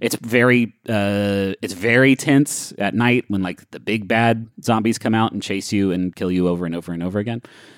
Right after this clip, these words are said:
Um, another one that I've been playing on Switch, uh, on the oled is Final Fantasy ten,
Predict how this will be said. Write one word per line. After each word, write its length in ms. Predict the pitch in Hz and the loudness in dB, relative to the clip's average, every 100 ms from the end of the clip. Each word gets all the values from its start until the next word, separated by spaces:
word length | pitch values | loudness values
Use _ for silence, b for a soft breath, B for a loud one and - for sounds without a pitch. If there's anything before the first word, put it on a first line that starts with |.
| B _ | B _
Um, 540 | 104 101 90 87 85 - 127 | 2 2 2 -2 -6 -4 4
another 440 | 139 160 214 226 | 4 6 6 6
one 500 | 170 135 120 117 110 - | 6 4 4 4 0 0
that 140 | 110 | 0
I've 160 | 107 110 | 0 0
been 120 | 110 | 0
playing 200 | 113 101 | 0 0
on 140 | 95 | -2
Switch, 640 | - - 107 95 - - - _ _ - | -6 -4 -2 -2 -6 -10 -12 _ _ -6
uh, 60 | |
on 220 | 92 87 | -4 -2
the 80 | 101 | 0
oled 440 | 101 95 90 85 - | 0 0 -2 -6 -8
is 320 | 95 90 82 | -8 -6 -8
Final 280 | - 110 127 | -4 0 0
Fantasy 440 | 131 117 117 101 - | 0 -2 -2 -6 -10
ten, 540 | - 92 113 175 | -8 0 2 2